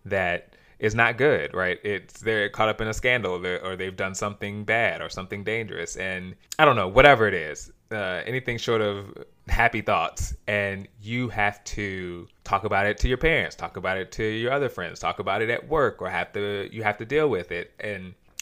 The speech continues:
how do you, how does that impact how you talk about it, how you critique it when you're that close to that person? And are there rules to that sort of,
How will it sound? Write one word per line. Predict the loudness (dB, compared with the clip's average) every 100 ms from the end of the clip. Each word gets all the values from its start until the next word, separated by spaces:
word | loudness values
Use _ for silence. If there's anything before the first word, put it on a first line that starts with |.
| -2
how | 6 6 6
do | 2
you, | -4 -4 -6 -8
how | 0 2 2
does | 0 -2
that | -2 -2
impact | -6 -6 -4 -4 -4
how | -2 0
you | -2 -8 -10 -10 -12 -18 -20 0
talk | 6 6
about | 8 6 6
it, | 4
how | -2
you | -2 -4
critique | -6 -2 -2 0
it | -4 -4 -4
when | -2 -2
you're | -2
that | -2 -2
close | -2 -6
to | -4
that | -4 -2
person? | -2 -4 -6 2
And | 10
are | 12 12
there | 12
rules | 10 10 10 10
to | 6
that | 8 6 6
sort | 4
of, | 4 0 -6